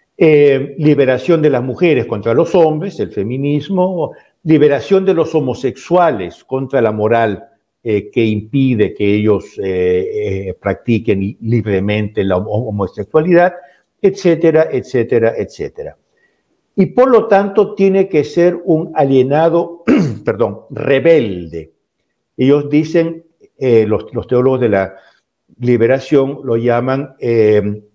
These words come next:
el, la, el privilegio hermenéutico de los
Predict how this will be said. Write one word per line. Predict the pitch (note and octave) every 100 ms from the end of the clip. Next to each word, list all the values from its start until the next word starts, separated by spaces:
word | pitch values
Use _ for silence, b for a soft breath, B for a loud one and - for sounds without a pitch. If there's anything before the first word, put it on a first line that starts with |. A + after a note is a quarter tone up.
| _
el, | C3+ A#2 A2 G#2+ G#2 G#2+ G#2+ A2+
la, | A#2 G#2+ G2+
el | G#2+ G#2+
privilegio | D3+ D3 C3+ C#3+ G3 - F#3+ E3
hermenéutico | E3+ C3 B2 A#2+ B2 D#3+ F3+ D#3+ - D3+ B2+
de | A2+
los | A2 -